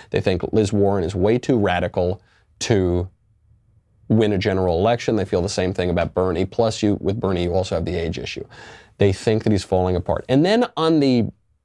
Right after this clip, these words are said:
maybe more substantive matter, the ethical matter of the norms and the trust in our institutions, let's not forget Hillary Clinton, before the twenty sixteen election, said,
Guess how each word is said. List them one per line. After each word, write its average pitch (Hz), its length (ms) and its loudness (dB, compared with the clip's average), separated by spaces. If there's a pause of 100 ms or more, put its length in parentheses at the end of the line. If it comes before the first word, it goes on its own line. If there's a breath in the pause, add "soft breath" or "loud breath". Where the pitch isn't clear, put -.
(120)
maybe 156 280 4
more 139 200 2
substantive 180 720 0
matter, 82 400 -6
the 87 280 0
ethical 139 320 0
matter 90 380 0
of 104 220 -4 (260 soft breath)
the - 80 0
norms 110 720 2
and 80 260 -2
the 87 240 0
trust 113 300 -2
in 107 80 0
our 101 160 0
institutions, 107 760 -2 (360 soft breath)
let's - 180 0
not 226 160 0
forget 220 220 0
Hillary 170 280 2
Clinton, 151 280 0
before 117 180 0
the 107 60 0
twenty 117 240 0
sixteen 110 360 -2
election, 85 400 -2
said, - 260 -6